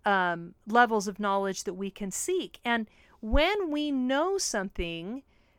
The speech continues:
the fear dissipates. I mean, this is the, the, the classic monster under the bed. You turn on the light, you look under the bed, there's nothing there. You know, there's nothing around that dark corner. It's just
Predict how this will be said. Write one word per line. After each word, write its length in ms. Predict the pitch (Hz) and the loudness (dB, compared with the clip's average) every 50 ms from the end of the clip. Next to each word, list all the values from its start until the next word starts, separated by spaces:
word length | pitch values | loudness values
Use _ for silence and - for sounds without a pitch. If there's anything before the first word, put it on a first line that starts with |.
| _ | _
the 120 | - 285 285 | 0 0 0
fear 520 | - - - - 262 233 226 226 240 262 | 0 -2 -8 -6 -4 -4 -2 -2 -2 -2
dissipates. 1160 | 240 - - 269 339 427 - - - 392 - - - 233 190 170 - - _ - - - - | -4 -4 -4 -4 -2 -2 -2 -4 4 10 12 12 12 10 8 2 -6 -10 _ -16 -14 -10 -6
I 80 | - 262 | -2 -2
mean, 200 | 269 285 285 277 | -2 -2 -2 -2
this 180 | 294 311 - 359 | -2 -2 -2 -4
is 140 | 349 220 | -6 -6
the, 180 | - - 311 285 - _ | -6 -6 -6 -6 -6 _
the, 200 | - 277 269 247 - _ | -6 -6 -6 -6 -8 _
the 140 | - 214 269 | -10 -8 -8
classic 640 | - - - - 294 302 320 339 - - 285 - - | -8 -8 -6 -2 0 0 0 0 -2 -6 -8 -6 -6
monster 540 | 226 247 254 277 302 302 - - 311 285 - | -6 -4 -2 -4 -4 -4 -6 -6 -6 -4 -4
under 220 | 240 240 233 240 233 | -4 -2 -2 -2 -2
the 120 | 214 233 | -4 -4
bed. 380 | 190 - 240 277 285 226 165 - | -2 0 0 2 2 2 2 -2
You 80 | - 185 | -6 -12
turn 240 | - - - 311 320 | -10 -6 -4 -2 0
on 100 | 311 294 | 0 0
the 80 | 285 | -2
light, 320 | 254 233 240 240 254 247 - | -2 0 0 0 0 0 -2
you 60 | 226 | -6
look 180 | 214 233 226 - | -8 -6 -4 -2
under 180 | 269 277 277 | -2 -2 -2
the 120 | 247 - 208 | -4 -4 -4
bed, 320 | - 214 202 196 202 196 | -2 0 0 0 0 0
there's 200 | 240 233 220 - | -4 -6 -6 -4
nothing 440 | 202 185 180 - - 214 196 196 185 | -4 -4 -4 -4 -6 -8 -8 -8 -4
there. 520 | 185 220 247 285 285 226 175 156 - - - _ - - - - - - - | -2 2 4 4 4 4 2 -2 -4 -8 -14 _ -20 -20 -20 -20 -20 -12 -4
You 100 | - 233 | 0 2
know, 60 | 220 226 | 2 4
there's 200 | 220 226 202 202 | 2 2 0 2
nothing 360 | 240 269 285 302 - 294 285 | 2 2 2 2 0 -2 0
around 340 | 277 262 254 240 240 254 247 | 0 0 2 2 2 2 2
that 220 | 233 226 202 190 | 2 2 0 2
dark 300 | - 220 220 233 208 - | 2 2 2 2 2 -2
corner. 440 | _ - - 285 311 330 302 233 185 | _ -8 -2 0 2 2 2 2 2
It's 160 | 180 185 - | 0 -2 0
just 240 | - 269 262 247 - | 4 4 4 4 2